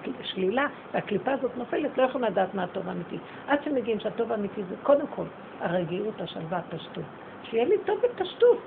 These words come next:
סתם נשימה טובה, שאני לא אהיה ברוגז, לא בכעס, לא בשנאה,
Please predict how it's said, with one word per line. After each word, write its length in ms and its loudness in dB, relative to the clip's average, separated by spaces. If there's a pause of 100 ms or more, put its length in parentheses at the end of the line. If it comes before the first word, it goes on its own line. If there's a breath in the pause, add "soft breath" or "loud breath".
(100)
סתם 160 8 (120)
נשימה 380 2 (100)
טובה, 260 2 (340 loud breath)
שאני 300 4
לא 80 6
אהיה 120 10
ברוגז, 500 4
לא 80 2
בכעס, 420 0
לא 80 0
בשנאה, 560 0